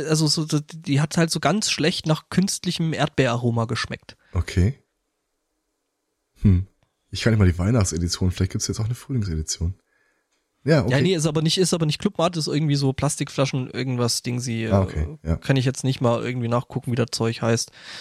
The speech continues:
Speaker 1: Hab ich nur eine Flasche seit geraumer Zeit im Kühlschrank stehen, muss ich jetzt nicht unbedingt haben, außer im wirklich, äh, allerletzten Mo-, Notfall, aber,
Speaker 2: Ja, ja.
Speaker 1: ähm, ja, ähm, die Mio-Mate finde ich tatsächlich, äh, ja, das kann man trinken, das Zeug.
Speaker 2: Hm.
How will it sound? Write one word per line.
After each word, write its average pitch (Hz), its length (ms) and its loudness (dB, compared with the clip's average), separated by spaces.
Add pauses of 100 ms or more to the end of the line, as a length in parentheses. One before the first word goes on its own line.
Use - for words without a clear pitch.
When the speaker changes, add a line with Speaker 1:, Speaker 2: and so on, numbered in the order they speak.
(340)
Speaker 1:
Hab 147 140 0
ich 156 100 0
nur 165 100 4
eine 147 120 4
Flasche 135 280 2
seit 127 280 2
geraumer 131 260 2
Zeit 127 180 0
im 123 80 -2
Kühlschrank 131 380 0
stehen, 123 220 2
muss 147 260 4
ich 139 140 -2
jetzt 123 160 -2
nicht 123 160 -4
unbedingt 123 380 -2
haben, 120 180 -2
außer 117 240 -2
im 113 180 -6
wirklich, 113 340 -6
äh, - 40 -6
allerletzten 113 680 -2
Mo-, 127 220 -2
Notfall, 202 320 0
aber, 156 180 0 (200)
Speaker 2:
Ja, 95 180 2
ja. 160 220 4
Speaker 1:
ähm, 156 240 -2 (320)
ja, 147 200 0 (200)
ähm, 123 260 -2
die 117 160 -2
Mio-Mate 208 460 -2
finde 208 160 -6
ich - 80 -8
tatsächlich, - 640 -6
äh, 180 220 -4 (360)
ja, 147 200 0 (120)
das - 320 -14
kann 190 140 -4
man 185 100 -2
trinken, 147 340 -4
das 120 120 -8
Zeug. - 380 -10 (1300)
Speaker 2:
Hm. 156 220 2